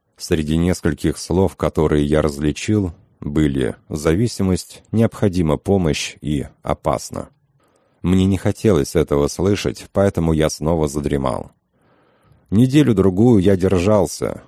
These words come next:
но потом снова съехал с рельсов. После трёхдневного загула я приполз домой и увидел, как Пэм собирает вещи.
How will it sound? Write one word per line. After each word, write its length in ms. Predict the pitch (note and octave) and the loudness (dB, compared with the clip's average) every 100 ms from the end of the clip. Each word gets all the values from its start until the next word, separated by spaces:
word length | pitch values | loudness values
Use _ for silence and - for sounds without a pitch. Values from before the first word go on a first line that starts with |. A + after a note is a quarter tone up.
| - | -6
но 260 | G#2+ A2+ | 0 0
потом 480 | - D#2 - F2 D#2 | 0 -2 0 0 0
снова 460 | - E2+ E2 D2+ D2 | -4 -2 0 2 0
съехал 500 | - D#2 C#2+ - C#2 | -2 -2 -2 -2 -4
с 120 | - | -4
рельсов. 480 | D2 B1+ - - - _ _ _ _ _ _ _ | -4 -4 -6 -12 -14 _ _ _ _ _ _ _
После 320 | B2 A2 F#2+ | 0 0 0
трёхдневного 720 | E2 F#2 D#2+ E2 F#2+ E2 D2+ D#2 | -2 0 0 0 0 2 0 0
загула 640 | D#2 D#2 A2+ G#2+ E2 - _ _ - | -2 0 0 2 2 -2 _ _ -2
я 180 | C#3 | 0
приполз 500 | - G2+ - G2 E2+ | 2 0 2 2 2
домой 420 | C#2+ D#2 G2 A#2+ E2 | 0 0 2 2 2
и 40 | |
увидел, 500 | D2 D#2 G2 E2 D2 | 0 0 0 0 0
как 260 | - D#2+ - | 0 -4 0
Пэм 220 | F2+ D#2 | -2 -2
собирает 560 | - D2 D2 C#2+ C#2 | -6 -2 0 0 -2
вещи. 500 | C#2+ B1+ - - - | -4 -6 -6 -10 -14